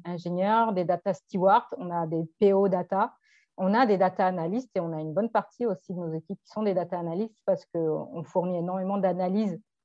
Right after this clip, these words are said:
euh, et d'insights aux différents métiers et parfois, on n'a pas besoin de développer un algo pour répondre à une question stratégique.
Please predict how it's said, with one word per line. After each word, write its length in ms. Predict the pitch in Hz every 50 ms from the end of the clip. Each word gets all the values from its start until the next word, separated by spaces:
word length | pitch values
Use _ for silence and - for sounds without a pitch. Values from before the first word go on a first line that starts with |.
| _ _ _ - -
euh, 560 | 170 165 165 160 156 156 156 156 151 151 - -
et 100 | - 180
d'insights 640 | 170 165 202 202 196 202 - - 220 208 214 - - - - _
aux 200 | - 170 165 165
différents 340 | 160 165 160 - 190 180 175
métiers 560 | 175 175 175 175 175 - 226 247 254 214 170
et 40 | 170
parfois, 460 | 170 180 170 175 - - 202 214 220
on 40 | 202 175
n'a 100 | 160 156
pas 140 | - 165
besoin 280 | 175 165 180 170 190 202
de 60 | 196
développer 360 | 180 175 170 180 170 175 196
un 120 | 185 180 180
algo 300 | 170 170 160 185 220 220
pour 120 | - 175
répondre 280 | 170 170 - 190 185 180
à 20 |
une 140 | 160 160 160
question 260 | - 160 - - 170
stratégique. 520 | - - _ 185 185 - 185 160 160 -